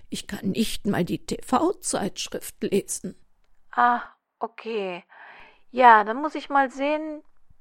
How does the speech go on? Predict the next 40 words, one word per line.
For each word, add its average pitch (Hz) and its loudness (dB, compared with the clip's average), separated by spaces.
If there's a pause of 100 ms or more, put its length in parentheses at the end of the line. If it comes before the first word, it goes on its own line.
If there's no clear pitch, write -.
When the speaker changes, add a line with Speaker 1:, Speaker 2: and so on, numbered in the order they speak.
(200)
Speaker 2:
ob 247 -2
ich 240 -12
das - -8
dann 214 -6
kurz - -6
vorher 233 4
von 220 -2
den 196 -2
Scheinen 185 -2
abschreibe. - -10 (400)
Speaker 1:
Und 285 0
du 233 2
lässt - -4
dich 262 -8
hier 320 -4
aber - -8
auch - -2
mal 170 -4
blicken 277 0
wieder. 185 -4 (460)
Nicht, - 2
dass 311 -2
ich - -6
dich - -8
dann 202 2
erst - -2
bei - -4
deiner 180 -4
Hochzeit - 0
wiedersehe, 185 2
und 196 -4
vielleicht - -6
könntest - -4
du 359 2
deiner 202 0
Oma 247 2
ja 202 -2
auch - -8
mal 185 -2
was - -6